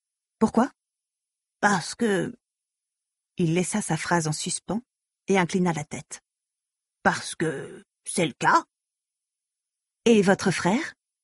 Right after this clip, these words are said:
Gaotona haussa les épaules. Je me souviens à peine de lui.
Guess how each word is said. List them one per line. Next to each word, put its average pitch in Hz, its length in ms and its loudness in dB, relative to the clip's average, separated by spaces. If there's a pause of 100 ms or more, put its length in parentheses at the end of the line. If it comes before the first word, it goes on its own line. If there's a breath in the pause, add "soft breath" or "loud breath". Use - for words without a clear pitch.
(960)
Gaotona 196 500 4
haussa 165 240 0
les 147 180 -4
épaules. 143 380 -8 (1400)
Je 233 120 -6
me 190 200 0
souviens 180 540 2
à 175 80 2
peine 175 420 -2
de - 100 -12
lui. 123 380 -10